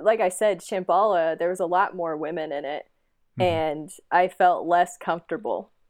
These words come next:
Speaker 2: Hmm. Because of that dynamic?
Speaker 1: Yeah.
Speaker 2: Interesting.
Speaker 1: Well, I think just the, the way that they were, again, like, this might have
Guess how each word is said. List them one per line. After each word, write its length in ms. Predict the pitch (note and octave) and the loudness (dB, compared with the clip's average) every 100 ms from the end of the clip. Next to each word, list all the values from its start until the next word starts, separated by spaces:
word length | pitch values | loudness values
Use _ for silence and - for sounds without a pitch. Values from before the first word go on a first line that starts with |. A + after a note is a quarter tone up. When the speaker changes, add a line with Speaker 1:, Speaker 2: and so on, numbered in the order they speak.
| _ _ - | _ _ -8
Speaker 2:
Hmm. 200 | C#3 C3+ - - - - _ _ _ _ _ _ - | -4 -4 -6 -14 -20 -20 _ _ _ _ _ _ -4
Because 360 | D3 C#3 C3 | 0 0 0
of 120 | A#2 | -4
that 400 | G#2 A2+ D#3+ - | -4 -4 -4 -6
dynamic? 520 | - A#2+ A#2 B2+ F#3 - | -6 -4 -4 -6 -6 -2
Speaker 1:
Yeah. 400 | A3 G#3 F#3 F#3+ _ _ | 0 2 0 -4 _ _
Speaker 2:
Interesting. 420 | A#2+ A2+ - G2 - - | -8 -8 -10 -14 -14 -6
Speaker 1:
Well, 300 | A#3+ C4 B3+ - _ _ | 2 2 2 -6 _ _
I 120 | B3 C#4 | -2 0
think 200 | F4 C#4+ | -2 -4
just 180 | D4 - | -2 0
the, 200 | A#3+ - _ _ | 0 -4 _ _
the 220 | G#3+ G#3+ | -4 -2
way 600 | G#3 G#3 G#3+ G#3 F#3+ F#3 - _ _ _ _ G3+ | 0 0 2 2 0 -2 -8 _ _ _ _ -4
that 240 | G#3+ G3 F#3+ | -2 -2 0
they 160 | G3 | -2
were, 560 | E3+ F3+ F3+ G#3 A3 A#3 _ _ _ _ _ _ _ - | 0 0 0 0 -4 -8 _ _ _ _ _ _ _ -6
again, 420 | G3 G3+ F#3 E3+ | -2 0 0 -2
like, 280 | E3 D#3 - _ _ _ | -4 -6 -10 _ _ _
this 260 | G3 G3 F#3+ | -6 -4 -4
might 220 | F#3+ F3 | -6 -4
have 280 | F#3 E3 | 0 -2